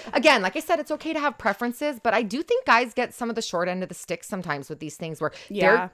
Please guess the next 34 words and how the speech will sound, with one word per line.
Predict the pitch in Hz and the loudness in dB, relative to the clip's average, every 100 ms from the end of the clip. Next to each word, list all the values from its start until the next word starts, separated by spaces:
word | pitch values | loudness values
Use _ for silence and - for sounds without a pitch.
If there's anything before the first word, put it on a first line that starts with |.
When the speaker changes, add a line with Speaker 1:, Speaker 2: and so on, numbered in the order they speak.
| - | -10
Speaker 2:
perceived | 294 - 190 190 185 | -6 -4 -4 0 4
as | 170 156 | 4 4
jerks. | 190 269 - - - | 2 2 2 -6 -12
Speaker 1:
I | - | -10
agree. | 160 156 - - | -10 -12 -14 -4
Speaker 2:
What | 180 | -2
do | 202 | -2
you | 214 | -4
think? | 151 269 277 - - | -6 -8 -10 -16 -2
Speaker 1:
Uh, | - | 2
no, | 240 247 | 8 10
I | 220 254 | 10 8
a | |
hundred | 262 240 | 4 0
percent | 214 196 | -2 -6
agree. | 190 185 - | -4 -6 -2
I | 214 | -2
think | 220 240 | 0 0
that, | 233 190 - _ - | 4 2 2 _ -8
well, | 262 320 269 | 6 8 8
yeah, | 277 339 196 | 8 8 8
it's, | 208 - | 6 0
I | - 208 | -2 -2
mean, | 226 | -2
that's | 220 208 - | -2 -4 -6
wh-, | 208 214 | -2 -2
exactly | 202 208 202 | 2 0 2
what | 202 | -2
it | 208 | 4
is, | 269 - | 4 4
the | 202 | 0
double | 190 196 | 0 0
standard, | 233 240 190 | -2 0 -2
where | 185 185 | 0 0